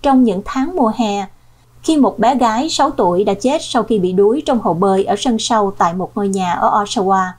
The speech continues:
trong lúc một bữa tiệc đang diễn ra vào tối thứ Bảy. Cảnh sát khu vực Durham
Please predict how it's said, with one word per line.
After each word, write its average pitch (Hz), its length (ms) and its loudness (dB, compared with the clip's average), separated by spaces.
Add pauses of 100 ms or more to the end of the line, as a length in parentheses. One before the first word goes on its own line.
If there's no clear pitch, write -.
(140)
trong 247 160 2
lúc 359 160 2
một 233 160 0
bữa 196 160 2
tiệc - 260 0
đang 202 180 0
diễn 185 160 0
ra 208 320 2
vào 180 180 -2
tối 214 280 -2
thứ 294 80 -2
Bảy. 175 320 -2 (720)
Cảnh 226 180 2
sát 320 320 0
khu 294 100 0
vực 208 260 0
Durham 208 400 2